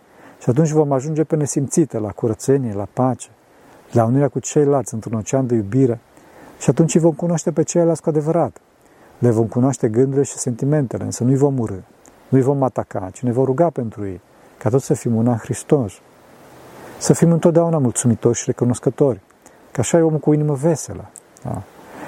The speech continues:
Dacă suntem urâcioși și supărăcioși, inima se ne însprește și e nefericită. Dacă gândim trupește, credem că forțăm harul să vină prin metanii, prin post, prin rugăciuni și celelalte. Fraților, harul nu vine așa, <laughs> harul vine când vrea el.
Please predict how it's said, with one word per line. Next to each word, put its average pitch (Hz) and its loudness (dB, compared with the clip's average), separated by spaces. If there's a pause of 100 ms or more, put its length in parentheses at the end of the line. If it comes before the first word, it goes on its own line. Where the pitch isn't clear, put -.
(140)
Dacă 143 4
suntem 165 4
urâcioși 151 2
și 131 -4
supărăcioși, 135 -2
inima 160 0
se 143 -4
ne 147 0
însprește 139 -2
și - -10
e - -2
nefericită. 113 -2 (920)
Dacă 131 4
gândim 139 2
trupește, 160 2 (800)
credem 160 4
că 156 2
forțăm 156 -2
harul 110 0
să - -6
vină 127 -2
prin 120 -4
metanii, 143 0
prin 104 -6
post, 139 0
prin 113 -6
rugăciuni 113 -2
și - -10
celelalte. 131 0 (720)
Fraților, 127 2
harul 139 0
nu 147 -2
vine 131 -2
așa, - -8 (120)
<laughs> - -4
harul 123 2
vine 123 2
când 120 0
vrea 101 0
el. 101 -2